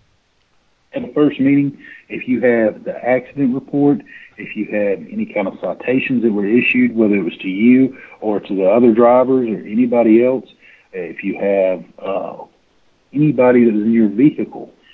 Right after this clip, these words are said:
if you want to bring them to it so they can talk about their, their issues and what they observed, or any witnesses, bring all the information that you can on this case. If you have been to a doctor, keep up with your doctor's visits. Keep up with who you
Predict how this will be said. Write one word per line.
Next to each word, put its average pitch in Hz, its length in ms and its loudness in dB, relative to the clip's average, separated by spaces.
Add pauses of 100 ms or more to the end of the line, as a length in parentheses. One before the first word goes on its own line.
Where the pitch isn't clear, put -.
(200)
if - 60 -20
you 95 140 -6
want 104 120 0
to 101 60 -2
bring 120 240 6
them 131 260 4
to 135 180 2
it 123 100 -2
so 95 180 -16
they 101 140 -2
can 92 240 -6
talk 113 240 -4
about 104 320 -2
their, 107 240 -6 (200)
their 123 240 2
issues 120 540 -4
and 104 100 -6
what 92 160 -6
they 120 200 -2
observed, 123 520 0 (280)
or 95 100 -14
any 101 200 -6
witnesses, 120 680 -4 (240)
bring 104 200 -10
all 135 260 0
the 156 60 4
information 131 680 -2
that 104 160 -8
you 104 80 -20
can 107 400 -4
on 85 100 -12
this - 140 -18
case. - 280 -18 (520)
If 101 240 -8
you 104 280 0
have 95 220 -6
been 110 160 0
to 110 140 -2
a 101 40 -2
doctor, 123 480 -2 (120)
keep 127 180 -6
up 170 120 4
with - 100 0
your 160 140 6
doctor's 147 420 -2
visits. 90 400 -8 (100)
Keep 113 200 -4
up 135 120 -2
with 135 100 -8
who - 120 -4
you 147 200 4